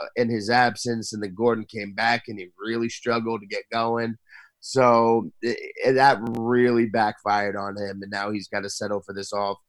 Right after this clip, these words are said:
offer and be part of, uh, you know, backfield by committee approach in, in, uh, Denver.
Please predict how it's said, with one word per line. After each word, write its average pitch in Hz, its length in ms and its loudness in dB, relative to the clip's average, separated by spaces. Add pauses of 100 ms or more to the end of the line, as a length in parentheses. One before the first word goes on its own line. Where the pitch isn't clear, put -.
(100)
offer 113 520 -2 (380)
and 110 380 2
be 120 140 0
part 120 360 2
of, 110 220 0
uh, 110 400 0
you 120 120 -2
know, 107 300 -2 (380)
backfield 117 500 0
by 110 160 2
committee 113 460 2
approach 110 480 -2
in, 104 200 -8 (140)
in, 113 300 -2
uh, 117 320 2
Denver. 113 420 0